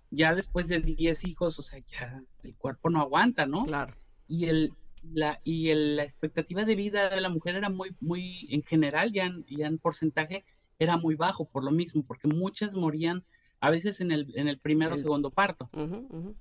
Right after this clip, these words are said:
Speaker 1: Entonces, esto, eh, se, se logró sintetizar hasta mil novecientos veintidós con Elvia, em,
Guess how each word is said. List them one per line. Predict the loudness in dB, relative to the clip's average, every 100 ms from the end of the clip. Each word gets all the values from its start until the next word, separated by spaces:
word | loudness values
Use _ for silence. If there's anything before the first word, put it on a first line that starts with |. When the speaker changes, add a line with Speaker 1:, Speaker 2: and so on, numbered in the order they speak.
| -8
Speaker 1:
Entonces, | -2 0 -2 -8 -12 -20 -20 -20 _
esto, | 4 4 4 2 2 0 -8 -2
eh, | 0 2 -2 -6
se, | -2 2 2 0
se | 0
logró | 2 2 2
sintetizar | 2 0 -2 -8 -6 -8 -6
hasta | -8 -2 -2
mil | 0
novecientos | -2 -4 -8 -8 0
veintidós | 0 0 -2 -2 -2 _ _ _ _ _
con | 4 4 4
Elvia, | 0 0 0 2 4 2 0 -2
em, | -2 -2 -4 -4 -6